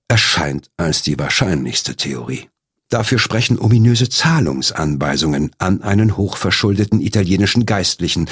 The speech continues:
namens Don Nico Montalban, die im Laufe des Jahres sechzehnhundertvierundneunzig in den Abrechnungen der hannoveranischen Kammer auftauchen. Montalban, bisher ärmer als jede Kirchenmaus und von zweifelhaftem Ruf,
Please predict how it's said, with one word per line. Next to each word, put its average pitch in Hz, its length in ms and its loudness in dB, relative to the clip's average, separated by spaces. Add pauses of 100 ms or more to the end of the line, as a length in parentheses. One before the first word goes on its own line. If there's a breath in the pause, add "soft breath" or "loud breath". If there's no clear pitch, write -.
(140)
namens 95 440 2
Don 123 320 4
Nico 107 380 2
Montalban, 95 1000 -2
die 113 240 6
im 98 140 4
Laufe 101 280 0
des 92 200 0
Jahres 101 400 2
sechzehnhundertvierundneunzig 98 1800 2
in 117 100 2
den 127 200 0
Abrechnungen 73 760 -2
der 80 180 0
hannoveranischen 80 840 0
Kammer 65 400 -4 (100)
auftauchen. - 760 -6 (760)
Montalban, 95 1300 0 (160)
bisher - 500 -2
ärmer 98 400 0
als 78 240 -2
jede 95 300 2
Kirchenmaus 85 640 0 (220 loud breath)
und 104 200 4
von 85 240 -2
zweifelhaftem 92 640 0
Ruf, 98 320 0